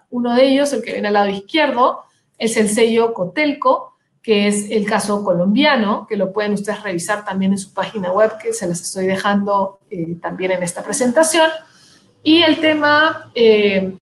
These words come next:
programa covid diecinueve Turista Protegido, que ha lanzado Brasil. ¿Ok? Entonces, ahí hay dos ejemplos interesantes que, que nosotros podemos, eh, realizar. Definitivamente, en el caso del Perú,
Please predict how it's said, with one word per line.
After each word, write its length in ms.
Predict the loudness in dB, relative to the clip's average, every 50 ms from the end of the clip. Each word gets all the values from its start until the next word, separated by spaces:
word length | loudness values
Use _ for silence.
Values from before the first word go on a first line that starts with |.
| _ _ _ _ _ _
programa 480 | _ _ _ _ _ _ -20 -20 _ _ _ _
covid 520 | -6 -4 -4 -2 0 -2 -2 -2 -6 -10 -8 -6
diecinueve 560 | -4 -2 0 2 4 6 6 8 6 6 4
Turista 480 | 4 2 2 2 2 2 2 2 2
Protegido, 840 | 2 0 0 0 0 -2 0 2 4 6 6 6 6 6 4 2 -4 -12 _ _ _ _ _ _
que 160 | -2 2 2
ha 80 | 4
lanzado 720 | 4 4 2 2 0 0 2 4 4 4 4 4 2 2 0
Brasil. 540 | 0 0 -2 -2 -4 -6 -6 -6 -8 -10 -14 _ _ _ _ _ _ _ _ _ _ _ _ -12 -10 -8
¿Ok? 60 | -6
Entonces, 800 | -4 -4 -4 -4 -4 -8 -10 -10 -10 -8 -6 -4 -4 -6 -6 -8
ahí 520 | -6 -4 -2 0 2 2 0 0 -2 -4 -8 -12 _ _ _ _ _ _
hay 160 | -2 0 2 4
dos 240 | 4 4 4 4
ejemplos 420 | 0 0 2 2 0 0 -2 -2 -2
interesantes 800 | -2 0 0 -2 -2 -2 -2 -2 0 0 0 0 -2 -2 -4 -4
que, 460 | -6 -4 -4 -4 -4 -6 -8 -12 -14 _
que 80 | -10
nosotros 420 | -10 -10 -8 -10 -10 -8 -8 -8 -6
podemos, 680 | -4 -2 0 2 2 2 0 -2 -2 -2 -2 -4 -8 _ -12
eh, 340 | -10 -6 -4 -4 -4 -4 -4 -4
realizar. 480 | -6 -6 -6 -6 -8 -8 -8 -8 -10 -12 -14 _ _ _ _ _ _ -2
Definitivamente, 800 | 0 2 2 4 2 2 2 2 2 4 4 4 4 2 2 2
en 100 | 2 2
el 100 | 0 2
caso 340 | 2 0 0 2 2 2
del 180 | 2 2 2 2
Perú, 480 | 2 2 4 4 4 4 4 0 -4